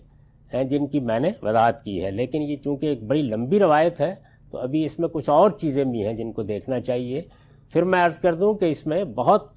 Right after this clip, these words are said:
اہم حقیقت بھی بیان ہوئی ہے اور آگے کے کچھ نتائج بھی ہیں جو زیر بحث آئیں گے۔ ابھی چند چیزیں باقی ہیں۔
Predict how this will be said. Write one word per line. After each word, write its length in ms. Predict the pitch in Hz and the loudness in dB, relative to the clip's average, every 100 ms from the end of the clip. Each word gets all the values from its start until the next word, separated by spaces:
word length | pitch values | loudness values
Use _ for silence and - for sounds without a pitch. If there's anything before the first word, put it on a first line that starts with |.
| - | -4
اہم 460 | 139 190 - - | 0 0 -2 -10
حقیقت 460 | 98 110 110 180 185 | -10 -8 0 0 0
بھی 100 | 202 | 0
بیان 300 | 165 165 185 | 2 4 4
ہوئی 260 | 170 190 185 | 4 4 4
ہے 80 | |
اور 320 | 226 165 156 - | 4 4 0 0
آگے 340 | 135 156 190 233 | 2 4 6 4
کے 140 | 214 | 4
کچھ 240 | - - 151 | 0 0 -2
نتائج 380 | 123 131 185 | 2 4 4
بھی 280 | 165 151 110 | 2 0 0
ہیں 120 | 113 190 - - _ | -2 -6 -12 -20 _
جو 120 | 113 | -8
زیر 280 | 104 117 127 | -4 0 0
بحث 320 | 113 120 120 | 0 0 0
آئیں 260 | 98 113 156 | -4 -4 -4
گے۔ 100 | 180 - - - | -6 -10 -20 -12
ابھی 320 | 117 113 135 123 - | -6 2 2 2 4
چند 200 | 160 143 | 4 4
چیزیں 260 | 127 110 113 | 0 -2 -2
باقی 380 | 92 78 - 82 | -2 -4 -6 -12
ہیں۔ 180 | - | -14